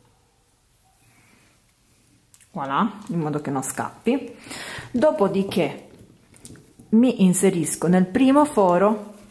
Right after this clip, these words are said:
della scocca, in un foro della scocca, in questo modo. Passo nel foro a fianco,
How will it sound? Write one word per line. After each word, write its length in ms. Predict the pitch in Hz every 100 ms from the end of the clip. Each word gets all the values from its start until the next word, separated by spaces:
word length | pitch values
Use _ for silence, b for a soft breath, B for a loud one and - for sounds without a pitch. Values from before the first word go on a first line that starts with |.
| _ _ _ -
della 300 | 170 160 160
scocca, 400 | - 190 - 190
in 80 |
un 140 | 220 233
foro 320 | - 160 151
della 200 | 143 127
scocca, 440 | - - - -
in 60 | 170
questo 280 | 147 - 123
modo. 560 | 113 - 156 160 - - - - _ _ - _ _ _ _ _ B B B B B B B -
Passo 540 | 226 180 - - - - -
nel 200 | 165 147
foro 280 | 160 143
a 20 | 143
fianco, 760 | - 151 143 165 233 262